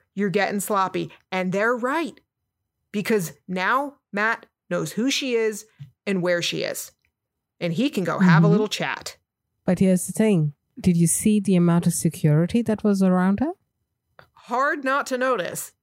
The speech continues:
Speaker 2: Exactly. So even though her name is out there
Speaker 1: Still,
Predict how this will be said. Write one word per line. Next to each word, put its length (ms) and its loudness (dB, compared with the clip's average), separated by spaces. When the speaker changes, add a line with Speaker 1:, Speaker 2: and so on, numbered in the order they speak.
Speaker 2:
Exactly. 680 -2
So 200 0
even 340 2
though 200 4
her 160 4
name 380 4
is 160 2
out 260 2
there 360 0
Speaker 1:
Still, 500 -4